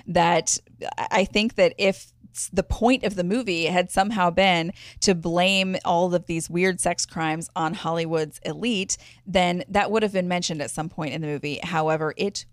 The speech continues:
was not, because it was based on a true story that has nothing to do with Hollywood.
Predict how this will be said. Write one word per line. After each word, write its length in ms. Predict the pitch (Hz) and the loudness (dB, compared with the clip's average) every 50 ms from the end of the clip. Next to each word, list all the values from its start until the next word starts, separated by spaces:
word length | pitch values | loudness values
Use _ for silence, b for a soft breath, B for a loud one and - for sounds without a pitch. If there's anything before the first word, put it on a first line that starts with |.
| _ | _
was 220 | - 214 240 247 - | -4 -4 -4 -2 0
not, 420 | 226 269 254 180 165 170 - - B B B B B | 0 0 2 0 0 -2 -4 -8 B B B B B
because 240 | 190 190 196 185 | -2 -2 0 -2
it 60 | 185 170 | -2 -2
was 120 | 180 175 | -4 -4
based 220 | - 180 175 - | -2 -4 -4 -4
on 80 | 175 165 | -4 -6
a 60 | 160 | -6
true 240 | 160 - - 302 349 | -6 -4 -4 -2 -2
story 380 | - - - 165 156 151 160 - | -2 0 0 0 0 0 0 0
that 160 | - 185 196 | -2 -2 -2
has 220 | 185 170 165 - | -2 -4 -4 -4
nothing 340 | 170 170 185 196 - 196 185 | -4 -4 -4 -4 -4 -6 -6
to 80 | 180 160 | -6 -6
do 120 | 160 151 | -6 -8
with 120 | 147 - | -8 -8
Hollywood. 460 | - 131 - - - - - - - | -10 -10 -10 -10 -10 -12 -14 -16 -18